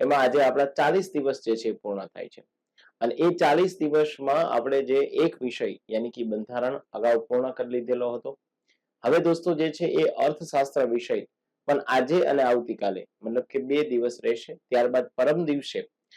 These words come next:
અ, હું તમને જે છે અર્થશાસ્ત્ર વિષયનું સંપૂર્ણ રિવિઝન કરાવી દઉં, યાની કે અર્થશાસ્ત્ર વિષય પણ તમારો પૂર્ણ થઈ જશે.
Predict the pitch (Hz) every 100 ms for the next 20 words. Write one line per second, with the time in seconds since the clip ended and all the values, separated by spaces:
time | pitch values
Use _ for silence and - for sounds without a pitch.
0 | _ - 117 123 123 165 151 147 143 131
1 | 135 147 - 127 - 131 - 123 117 -
2 | 120 117 113 113 113 107 101 110 120 143
3 | 143 139 139 139 139 151 - _ _ -
4 | 127 147 151 - 139 151 151 143 139 139
5 | 117 117 135 117 117 101 101 104 104 -
6 | 104 95 - 92 90 90